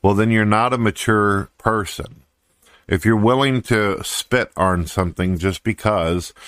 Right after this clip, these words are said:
it doesn't go along with your view, then there's something wrong with you as a person. You don't want the truth. You want a perception of what you want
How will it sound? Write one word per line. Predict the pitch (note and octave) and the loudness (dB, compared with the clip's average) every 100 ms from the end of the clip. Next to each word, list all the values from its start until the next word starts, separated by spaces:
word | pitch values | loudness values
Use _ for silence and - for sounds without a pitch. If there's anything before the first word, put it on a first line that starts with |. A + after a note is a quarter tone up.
| - - | -20 -8
it | D#2+ | -4
doesn't | G#2 G2+ G2 G2+ | -2 -2 0 -2
go | F2 G2+ G2 | 2 2 2
along | F#2 G2+ B2 G#2 | 2 2 2 0
with | F2 F2+ | 0 2
your | F2+ | 0
view, | D#2+ G2+ B2+ F#2+ F#2 | 2 0 2 4 2
then | E2+ F2 F2+ F2 D2 _ _ | 2 2 2 -2 -6 _ _
there's | - F#2+ | -2 0
something | A2+ G#2 A2+ A2 | -2 -4 -4 -2
wrong | A2+ B2+ A#2 | 0 0 -2
with | E2+ F2 | -2 -2
you | F2 | -2
as | E2+ | -2
a | E2 | -4
person. | - A#2 A2+ - B1+ A#1+ _ - - - | 0 0 -2 -6 -12 -14 _ -20 -20 -8
You | - A2+ | 0 2
don't | C3+ C3+ | 2 -2
want | F#2 G#2+ - | -2 -2 -2
the | E2 | -6
truth. | - C3 G2 E2+ - - _ _ _ - _ _ _ | -2 0 0 -2 -8 -20 _ _ _ -20 _ _ _
You | F#2 A2 | 2 4
want | G#2+ G#2+ G#2 - - | 6 2 0 -10 -2
a | F#2+ F#2 F2+ - - _ _ _ _ | 2 2 0 -4 -16 _ _ _ _
perception | A2+ G2+ - C3 C3 - F2+ F#2+ G#2 - _ _ _ _ _ _ _ | -2 -2 -2 -2 -4 -4 -2 -2 -4 -10 _ _ _ _ _ _ _
of | - G2 | -4 0
what | F#2+ F2+ | 0 0
you | F#2+ A2 B2+ | 0 2 2
want | G2+ G#2 A#2 G2 | 2 2 2 -2